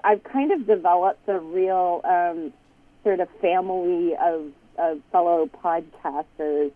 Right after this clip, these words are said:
and, uh, my, one of my co-hosts, uh, m-, she goes by Miss Ashley, and she's out of Savannah, Georgia, and she and her fiance have their own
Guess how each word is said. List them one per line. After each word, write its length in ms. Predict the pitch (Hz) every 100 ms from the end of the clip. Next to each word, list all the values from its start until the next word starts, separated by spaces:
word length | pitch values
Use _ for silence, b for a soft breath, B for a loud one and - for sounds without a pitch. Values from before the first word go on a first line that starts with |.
| -
and, 480 | 165 160 160 156 156
uh, 460 | 160 156 156 135 117 _ _ -
my, 240 | 180 175 170
one 200 | 190 208
of 60 |
my 120 | 196
co-hosts, 720 | 190 - 190 196 202 170 156 - - -
uh, 420 | 160 165 165 156 - -
m-, 180 | 180 170 - - -
she 80 | 202
goes 200 | 202 202
by 180 | 208 185
Miss 200 | 180 180
Ashley, 640 | 170 160 170 - 156 156 151 _ _ _ _
and 260 | 180 175 170
she's 220 | - 247 220
out 120 | 226
of 120 | 208 -
Savannah, 480 | 208 170 180 180 175
Georgia, 760 | 170 156 156 151 135 117 120 104
and 380 | - 165 160 160 - -
she 320 | 214 208 208
and 220 | 185 185 190
her 200 | 180 165
fiance 640 | 185 202 214 - 175 170 180
have 200 | 156 156
their 220 | 156 -
own 260 | 196 214